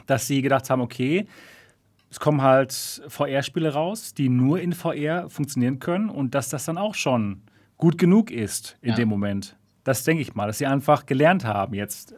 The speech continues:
Speaker 1: daraus, dass es eben nicht so ist, dass wir eben die großen Titel brauchen. Wir brauchen eben ein Call of Duty in V R und dass in dem Moment das dann die richtige Stra-, Strategie ist, auch für Entwicklungsstudios. Denn klar,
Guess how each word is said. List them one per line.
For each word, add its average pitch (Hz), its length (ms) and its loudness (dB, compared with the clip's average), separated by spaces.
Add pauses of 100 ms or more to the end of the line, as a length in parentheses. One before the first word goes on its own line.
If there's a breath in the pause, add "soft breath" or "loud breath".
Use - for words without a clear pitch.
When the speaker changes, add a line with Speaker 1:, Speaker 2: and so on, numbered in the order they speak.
Speaker 1:
daraus, 135 360 2
dass 131 140 0
es 123 100 -4
eben 123 140 2
nicht 123 220 4
so 175 100 2
ist, 196 360 -2 (540 loud breath)
dass - 260 -2
wir 143 180 2
eben 131 360 2 (320)
die 127 120 -6
großen 147 760 -2
Titel 180 240 0
brauchen. 147 480 0
Wir 135 80 2
brauchen 120 260 4
eben 151 140 -4
ein 147 100 0
Call 160 220 -2
of - 100 -6
Duty 165 400 -2
in 160 100 -4
V 156 200 0
R 156 320 -2 (440 loud breath)
und 156 320 4
dass - 360 0 (260)
in 139 160 0
dem 147 140 2
Moment 160 460 0
das 147 180 2
dann 175 180 0
die 147 80 0
richtige 151 280 -2
Stra-, - 220 -8
Strategie 147 560 0
ist, 143 300 -4 (140)
auch 147 180 6
für - 240 -4
Entwicklungsstudios. 120 1040 -4 (560 loud breath)
Denn 156 380 6 (260)
klar, 139 440 4